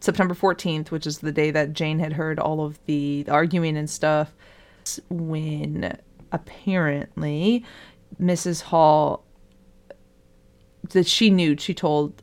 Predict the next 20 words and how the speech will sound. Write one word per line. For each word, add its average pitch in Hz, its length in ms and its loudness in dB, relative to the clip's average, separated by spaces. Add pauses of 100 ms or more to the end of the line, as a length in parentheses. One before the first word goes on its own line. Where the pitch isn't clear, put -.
(140)
Frances 156 680 -6
that 156 320 -2 (520)
Hall, 165 520 6 (140)
her 160 120 -6
husband, 160 580 0
intended 160 480 -4
to 147 400 -4
elope 160 580 4 (240)
with 151 540 -2 (1080)
Miss 165 320 -4
Willis 156 600 -2 (280)
or, - 580 -2
um, - 500 -4 (180)
Eleanor. - 420 -4 (760)
He - 280 -8
also 220 400 0
alleged 151 340 0
that 160 140 -2
his 156 200 -8
wife, 160 480 -2